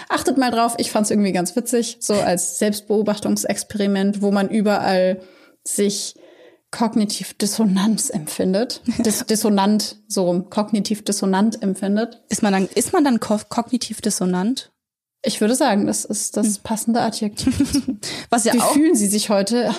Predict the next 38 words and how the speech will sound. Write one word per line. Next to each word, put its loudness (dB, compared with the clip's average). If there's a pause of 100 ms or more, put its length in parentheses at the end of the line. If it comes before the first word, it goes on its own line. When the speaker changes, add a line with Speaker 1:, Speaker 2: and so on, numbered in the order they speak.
(120)
Speaker 1:
kognitiv -10
Speaker 2:
Kognitiv -2
Speaker 1:
dissonant. 0
Speaker 2:
dissonant. -4
<laughs> -4 (640)
Speaker 1:
Das -2
finde 2
ich -4
schon 0
irgendwie 2
schön. -2 (240)
Speaker 2:
Was 0
ich 0
auch 2
spannend 0
dabei 0
fand, 0
ist -4
dann, 0
welche 0
Mechanismen 0
ich -2
am 2
liebsten 0
dann 0
benutze, 0
um 2
meine 2
kognitive -4
Dissonanz -2
aufzulösen. 0
Speaker 1:
Mhm. 4 (220)
Speaker 2:
Also -2
das -2
ist 0
Speaker 1:
Mhm. 2
Speaker 2:
eine, 2
ähm, 0